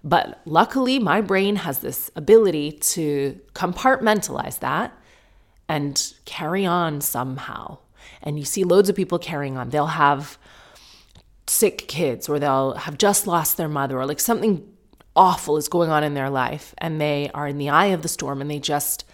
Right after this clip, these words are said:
carry on. I know women dealing with breast cancer who just carry on, and it's amazing the amount of suffering that human beings can actually withstand.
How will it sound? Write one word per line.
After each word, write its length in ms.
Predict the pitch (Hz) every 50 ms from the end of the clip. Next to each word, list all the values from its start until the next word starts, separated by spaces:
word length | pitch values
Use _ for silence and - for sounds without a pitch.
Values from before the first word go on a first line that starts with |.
| - - _ _
carry 340 | - - 175 147 139 143 143
on. 320 | 131 120 - - 160 156 - - -
I 100 | 151 160
know 140 | 160 151
women 320 | 151 151 175 175 175 175 170
dealing 240 | 175 175 175 175 175
with 160 | 170 170 -
breast 280 | - 151 147 - -
cancer 400 | - 139 131 131 - 135 135 135 - - - - - - _
who 100 | - 139
just 260 | 139 - 147 - -
carry 420 | - - - - 156 147 147 147 143
on, 220 | 127 120 127 135
and 100 | 143 147
it's 140 | 139 - -
amazing 920 | 143 151 175 185 196 226 240 226 208 156 151 127 113 101 - 135 143 160 - _ _ _ _ _ _ _ _
the 120 | - 185 180
amount 280 | 165 160 151 151 151
of 200 | 147 135 135 - - - _
suffering 720 | - - - - 175 180 175 - - - 143 131 127 143
that 160 | 151 143 - -
human 420 | - - - 180 165 165 165 160
beings 520 | 151 151 147 135 123 120 127 139 143 -
can 180 | - - - 165
actually 720 | 135 139 156 - - - 156 147 143 139 135 135 135 135 _ _ _ _ _ _ -
withstand. 840 | - 139 156 147 - - - - 160 143 135 120 - - - -